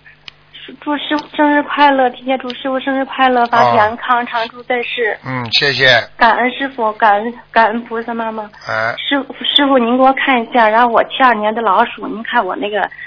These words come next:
Speaker 1: 今年的那个四十三岁大劫过了吗？
Speaker 2: 哦，你已经有过小劫了，嗯。
Speaker 1: 对，已经那手，
Speaker 2: 嗯。
Speaker 1: 呃，法会，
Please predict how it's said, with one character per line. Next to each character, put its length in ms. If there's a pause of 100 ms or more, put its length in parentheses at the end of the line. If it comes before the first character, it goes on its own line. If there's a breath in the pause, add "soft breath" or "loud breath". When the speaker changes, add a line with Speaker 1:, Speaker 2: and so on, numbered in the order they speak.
(180 loud breath)
Speaker 1:
今 140
年 180
的 100
那 120
个 180
四 120
十 140
三 240
岁 100
大 160
劫 220
过 260
了 120
吗？ 160 (1200)
Speaker 2:
哦， 200
你 200
已 100
经 180
有 160
过 160
小 220
劫 180
了， 240 (640)
嗯。 240 (760)
Speaker 1:
对， 280
已 120
经 200
那 160
手， 260
Speaker 2:
嗯。 100
Speaker 1:
呃， 40
法 200
会， 120